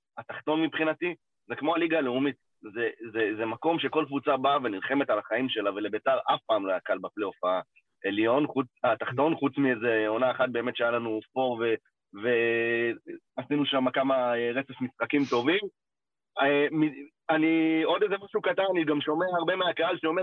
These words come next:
"כן, יאללה, בוא נרד ליגה, בוא נבנה מחדש." אני לא קונה את החרטא הזאת, בית"ר ירושלים זה מועדון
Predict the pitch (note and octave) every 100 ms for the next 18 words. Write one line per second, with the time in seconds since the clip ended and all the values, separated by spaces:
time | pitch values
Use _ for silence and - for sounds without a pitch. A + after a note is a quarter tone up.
0 | E3 G3+ G#3 F3+ F#3 D#3+ F3+ F#3 F3+ E3
1 | F3+ D#3 B2 - _ - C#3+ G#3 F#3+ E3+
2 | F#3 F#3+ F3 C3+ D#3 B2 - _ _ _
3 | _ _ - B2 D#3+ D#3+ D3 - A#2 B2+
4 | B2 C3 D3 A#2+ G#2+ C3 B2+ A#2 B2+ C3
5 | G#2+ G#2+ G#2 G#2+ C3+